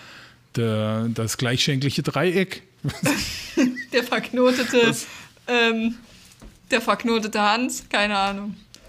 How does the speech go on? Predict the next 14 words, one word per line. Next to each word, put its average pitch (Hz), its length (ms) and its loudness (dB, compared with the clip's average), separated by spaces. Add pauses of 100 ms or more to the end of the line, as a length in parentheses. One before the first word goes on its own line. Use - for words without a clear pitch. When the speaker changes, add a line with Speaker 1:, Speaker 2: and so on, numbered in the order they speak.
(240)
Speaker 1:
Es 131 160 0
ist - 140 -2
ganz, 196 280 2
es 156 120 0
ist 202 140 0
ganz 175 200 0
einfach. 180 260 0
Es 135 80 -2
sind 147 160 0
ganz 202 260 2
einfache 180 600 0
Yoga-Übungen, 151 960 0
die 160 160 0
offensichtlich 170 800 -2